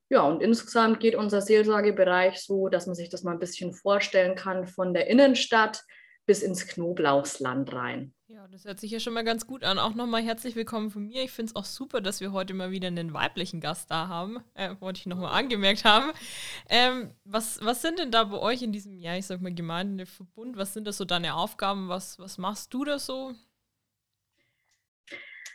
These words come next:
Speaker 1: Also, ähm, ich bin zuständig für die Kinder- und Jugendarbeit,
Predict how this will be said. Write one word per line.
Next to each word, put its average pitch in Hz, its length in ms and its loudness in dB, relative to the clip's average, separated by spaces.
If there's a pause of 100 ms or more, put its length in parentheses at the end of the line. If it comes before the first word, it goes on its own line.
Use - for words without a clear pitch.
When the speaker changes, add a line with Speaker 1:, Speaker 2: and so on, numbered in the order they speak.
(120)
Speaker 1:
Also, 214 460 6
ähm, 202 540 2
ich 220 180 0
bin 220 160 8
zuständig 214 720 2
für 180 220 4
die 175 260 -2
Kinder- 180 260 -4
und 156 140 -2
Jugendarbeit, 277 1080 6